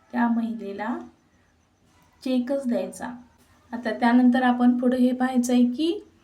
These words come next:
गटाने बँकेला अर्ज द्यायचा आहे, कारण, कारण बँकेत सुद्धा त्या महिलेचं नाव चेंज झालं पाहिजे. त्यासाठी मग गटानं बँकेला कसा अर्ज लिहायचा आहे ते बघूया.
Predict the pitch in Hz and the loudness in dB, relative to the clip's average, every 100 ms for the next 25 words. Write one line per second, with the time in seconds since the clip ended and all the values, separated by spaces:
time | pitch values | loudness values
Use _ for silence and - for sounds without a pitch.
0 | _ _ - 208 214 214 - 254 269 330 | _ _ -16 -6 -4 -2 0 0 0 -4
1 | 349 233 226 220 233 214 208 196 175 175 | -6 -2 0 0 -2 -2 -2 -2 -2 -8
2 | 175 175 - - 208 233 277 339 _ _ | -10 -12 -14 -10 -4 -2 -2 -6 _ _
3 | _ _ _ _ _ _ _ - 247 269 | _ _ _ _ _ _ _ -2 -2 0
4 | 262 254 240 233 269 - 247 269 277 269 | 0 2 2 2 -6 -4 -4 -2 -4 -4
5 | 269 254 254 247 262 247 247 294 - - | -2 2 2 2 2 4 4 2 -8 -8
6 | 262 262 285 254 240 247 240 233 247 247 | -4 0 2 2 0 2 2 4 2 2
7 | - _ _ _ _ _ _ _ - 240 | -4 _ _ _ _ _ _ _ -4 -4
8 | 269 240 254 262 302 - - _ _ _ | -4 -6 -6 -4 -4 -6 -16 _ _ _
9 | 208 196 214 208 233 240 240 - 370 - | -18 -10 -6 -6 -2 4 4 4 -2 -8
10 | _ _ _ _ _ 226 214 220 196 240 | _ _ _ _ _ -10 -6 -6 -6 -2
11 | 247 262 269 254 254 233 220 226 220 214 | 0 0 -6 -4 -2 -2 -2 -6 -6 -8
12 | - 277 320 381 _ _ _ _ _ - | -8 -8 -8 -10 _ _ _ _ _ -2
13 | 240 - - 175 233 | 0 0 -6 -12 -12